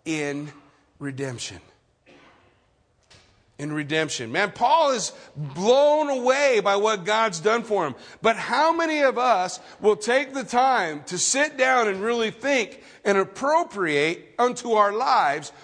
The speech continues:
what God has given already? We get so focused on the winds and the storm that blow before us right now, right?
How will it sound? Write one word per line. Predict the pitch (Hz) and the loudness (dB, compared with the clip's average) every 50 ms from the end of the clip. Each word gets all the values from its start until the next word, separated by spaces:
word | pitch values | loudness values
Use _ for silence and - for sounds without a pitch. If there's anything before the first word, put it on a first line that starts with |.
| - _ | -20 _
what | - 165 170 196 220 247 - - 190 156 | -4 0 2 2 2 2 0 -4 -6 -2
God | 160 180 175 170 160 165 165 143 | 2 2 2 2 2 0 -2 -2
has | - 151 139 135 127 120 117 | -4 -4 -4 -2 -4 -6 -10
given | 117 117 156 165 165 156 160 156 | -8 -6 -4 -4 -4 -4 -6 -8
already? | 147 139 135 127 123 120 123 120 107 95 92 - - _ _ _ _ _ _ _ _ _ _ _ _ _ _ _ _ _ _ _ _ _ _ _ _ _ _ _ _ _ - | -6 -6 -6 -6 -6 -6 -6 -8 -8 -10 -14 -20 -20 _ _ _ _ _ _ _ _ _ _ _ _ _ _ _ _ _ _ _ _ _ _ _ _ _ _ _ _ _ -4
We | - - 226 | -2 -2 0
get | 196 247 240 - | 0 0 0 0
so | - - 247 247 247 240 | 0 0 0 0 0 0
focused | - 240 247 247 240 233 226 196 - - | 0 0 0 0 0 -2 -6 -6 -6 -4
on | - 202 208 202 208 | -2 -2 -2 0 -2
the | 202 190 | -2 -2
winds | 185 196 220 233 233 233 220 196 165 | -2 -2 0 0 0 0 0 -4 -6
and | 196 196 190 | -6 -6 -4
the | 180 | -4
storm | 165 - - 214 214 214 196 185 | -4 -2 -2 0 0 0 -2 -4
that | 180 175 | -6 -6
blow | 165 180 190 190 185 180 175 | -4 -4 -2 0 0 -2 -2
before | 156 160 135 - 190 180 170 165 151 | -4 -6 -8 -6 -4 -2 0 0 0
us | 151 143 - | -2 -4 -4
right | - 156 151 170 160 | -4 -2 -2 -2 -4
now, | 160 156 147 123 117 | -4 -4 -4 -4 -6
right? | 110 104 110 - - | -8 -10 -10 -12 -12